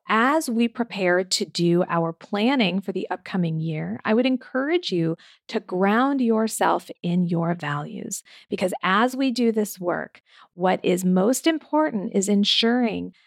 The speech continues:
that the decisions that you're making and the strategies that you're creating are connected to your core values. Because if they're not, then it's going to feel out of alignment. It's not going to feel good, and it's going to move you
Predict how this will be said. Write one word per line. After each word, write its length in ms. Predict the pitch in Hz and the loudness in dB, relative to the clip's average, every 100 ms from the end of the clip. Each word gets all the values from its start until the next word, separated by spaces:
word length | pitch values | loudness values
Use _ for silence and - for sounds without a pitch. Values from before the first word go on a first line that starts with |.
| _ | _
that 580 | 180 185 180 175 180 - _ _ _ - | -6 0 0 0 -2 -8 _ _ _ -6
the 80 | 180 | -4
decisions 720 | 170 - 196 208 269 302 311 | -4 -2 0 0 0 -2 -2
that 160 | 294 262 | -2 0
you're 200 | 269 262 | 0 2
making 540 | 240 247 269 262 262 | 2 0 -2 -2 -2
and 160 | 165 160 | -4 -6
the 100 | 165 | -6
strategies 840 | - 190 185 226 277 262 277 254 | -4 0 2 2 0 -2 -4 -2
that 160 | 208 - | -4 0
you're 220 | 196 202 | -2 -2
creating 800 | - 220 220 254 226 151 143 151 - - _ - | -4 0 2 2 0 -4 -4 -10 -18 -20 _ -2
are 260 | 196 208 208 | 0 0 -2
connected 800 | - - 196 202 214 - 156 151 - _ - | -8 -4 0 0 -2 -6 -8 -8 -12 _ -12
to 220 | - 208 | -2 2
your 300 | 190 170 160 | 2 2 0
core 300 | 165 - 160 | -2 -2 -2
values. 640 | 156 151 - - - 220 - | -2 -4 -6 -8 -8 -8 -8
Because 280 | - - - - | -8 -6 -6 -4
if 260 | 226 262 - | -4 -2 -2
they're 180 | 349 339 | -2 0
not, 540 | 339 381 - - - _ - - | 0 0 0 -6 -16 _ -20 -8
then 120 | 185 170 | -4 -4
it's 120 | - | -2
going 220 | 180 196 | -2 0
to 80 | 240 | 0
feel 180 | 285 - | 0 0
out 120 | 220 | 0
of 60 | 233 | 0
alignment. 600 | 233 208 196 220 185 - | 2 0 0 -2 -4 -8
It's 180 | - - | -10 -4
not 240 | 185 196 | -2 0
going 180 | - 220 | 0 0
to 60 | 214 | -2
feel 320 | - 226 202 | -2 0 0
good, 540 | 160 - 160 196 254 277 - - _ - | -2 -2 2 2 0 -4 -14 -20 _ -2
and 280 | 190 185 185 | 2 2 0
it's 180 | 196 - | -6 -6
going 300 | - 226 247 | -2 0 0
to 160 | - 202 | 0 2
move 440 | 190 196 226 233 | 2 2 0 0
you 320 | 185 165 165 | -2 -2 -4